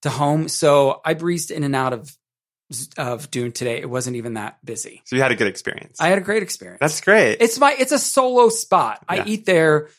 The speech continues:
Speaker 1: like, probably once a m-, once every other month.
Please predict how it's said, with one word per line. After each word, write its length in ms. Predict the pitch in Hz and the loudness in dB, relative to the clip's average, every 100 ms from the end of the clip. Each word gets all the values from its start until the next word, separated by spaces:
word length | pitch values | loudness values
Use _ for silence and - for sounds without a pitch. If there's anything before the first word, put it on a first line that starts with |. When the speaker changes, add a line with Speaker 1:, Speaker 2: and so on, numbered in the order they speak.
| _ _ _ - | _ _ _ 0
Speaker 1:
like, 320 | 151 147 - | 0 0 -6
probably 400 | 208 202 185 151 | -2 2 2 0
once 420 | 127 123 131 - | -2 -4 -4 -4
a 40 | |
m-, 1080 | 123 113 113 117 120 120 120 120 131 285 330 - _ - | -6 -6 -8 -8 -8 -8 -8 -8 -8 -6 -8 -10 _ -6
once 140 | 262 | 0
every 160 | 220 165 | 2 2
other 160 | 117 | 0
month. 400 | 113 110 131 - | -2 -2 -6 -8